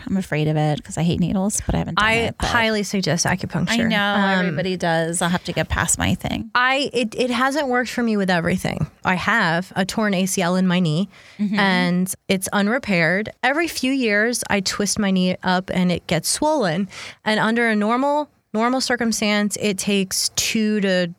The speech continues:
Speaker 2: three weeks for that swelling to fully go down.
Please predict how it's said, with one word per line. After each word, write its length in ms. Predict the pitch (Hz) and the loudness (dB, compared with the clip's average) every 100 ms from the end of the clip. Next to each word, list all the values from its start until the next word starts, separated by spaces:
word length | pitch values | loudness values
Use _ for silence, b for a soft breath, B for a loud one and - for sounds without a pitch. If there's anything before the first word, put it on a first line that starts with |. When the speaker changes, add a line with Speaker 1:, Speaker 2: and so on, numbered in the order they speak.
| - | -14
Speaker 2:
three 240 | - 202 196 | -4 0 2
weeks 360 | 185 160 - | 0 0 -4
for 140 | - 190 | -4 0
that 240 | - - | 0 -2
swelling 420 | - 190 180 185 | -2 0 2 2
to 120 | 185 | 0
fully 320 | 185 202 190 180 | -2 0 0 0
go 160 | 180 | 0
down. 500 | 175 147 190 254 302 | 2 2 2 0 -2